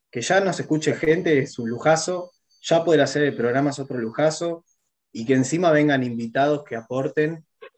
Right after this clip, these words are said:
que, que nos den otra mirada, otro punto de vista. Eh, la verdad que me, me emociona, me, me da mucha alegría y, y ojalá que esto siga creciendo.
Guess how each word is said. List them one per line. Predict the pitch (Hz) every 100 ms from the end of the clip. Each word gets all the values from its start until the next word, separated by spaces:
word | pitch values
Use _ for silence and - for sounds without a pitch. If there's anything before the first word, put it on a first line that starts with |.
| _ _
que, | 113 107 110 -
que | 117
nos | 113
den | 127 139
otra | 139 131
mirada, | 120 120 127 139 135
otro | 120 117
punto | 131 135
de | 135 117
vista. | 139 - 165 165 - _ _ _ -
Eh, | 196 196 92 - _ _ _ _ _ _
la | 120 117
verdad | 113 139 156
que | 151 139 127 120 _ _ _ _ _ - _ _ _ _ _ _ _ _ _
me, | 117 131 131
me | 131 127 135
emociona, | 143 147 175 196 196 170
me, | 143
me | 135 135 143
da | 165
mucha | 180 180 175
alegría | 151 151 180 208 214 160
y, | 123 123 117
y | 131
ojalá | 131 - 139 151
que |
esto | 160 147
siga | - 139 135
creciendo. | 127 120 - 123 107 _